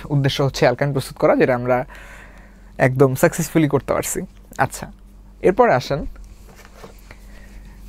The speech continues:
তি-, দুইটা আমরা শিখে ফেলছি, তিন নাম্বার প্রসেসটাতে আসি। তিন নাম্বার প্রসেসে আমরা আসলে জেমিনাল ডাইহ্যালাইড থেকে কাজ করতে পারি, জেমিনাল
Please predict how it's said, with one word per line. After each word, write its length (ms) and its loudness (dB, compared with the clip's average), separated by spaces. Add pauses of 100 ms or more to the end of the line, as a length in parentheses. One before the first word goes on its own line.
(1200)
তি-, 180 0
দুইটা 280 6
আমরা 120 6
শিখে 220 4
ফেলছি, 340 2 (100)
তিন 120 -2
নাম্বার 260 2
প্রসেসটাতে 540 -2
আসি। 280 -4 (1800)
তিন 120 6
নাম্বার 260 6
প্রসেসে 520 4
আমরা 380 4
আসলে 480 2 (640)
জেমিনাল 440 4
ডাইহ্যালাইড 440 4
থেকে 140 0
কাজ 200 -4
করতে 240 -10
পারি, 300 -8 (400)
জেমিনাল 560 2